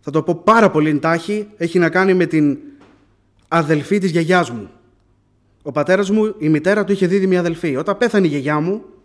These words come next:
δεν πηγαίνανε εκκλησία. Αγαπάγανε τον Χριστό, αγαπάγανε τον Κύριο, αλλά δεν πηγαίνανε εκκλησία. Η θεία μου, λοιπόν, η Μαρίτσα, όταν πέθανε η γιαγιά μου, είδανε ενύπνιο. Ότι ήτανε,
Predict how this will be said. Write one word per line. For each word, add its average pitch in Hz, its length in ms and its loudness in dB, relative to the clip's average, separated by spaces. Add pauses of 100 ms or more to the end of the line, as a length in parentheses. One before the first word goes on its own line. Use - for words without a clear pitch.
(1300)
δεν 175 160 0
πηγαίνανε 165 380 2
εκκλησία. 147 600 -6 (200)
Αγαπάγανε 160 520 -2
τον 135 120 -10
Χριστό, 190 340 -4
αγαπάγανε 170 340 -2
τον 147 100 -6
Κύριο, 190 160 -2
αλλά 160 80 -4
δεν 165 100 -6
πηγαίνανε 127 320 -6
εκκλησία. 101 420 -16 (960)
Η 147 100 -6
θεία 220 240 2
μου, 185 80 4
λοιπόν, 190 300 0
η 190 40 2
Μαρίτσα, 196 640 -4 (580)
όταν 165 240 -2
πέθανε 196 320 2
η - 20 2
γιαγιά 139 320 0
μου, 196 100 2
είδανε 185 260 2
ενύπνιο. 180 480 -2 (1120)
Ότι 139 240 -2
ήτανε, 165 640 2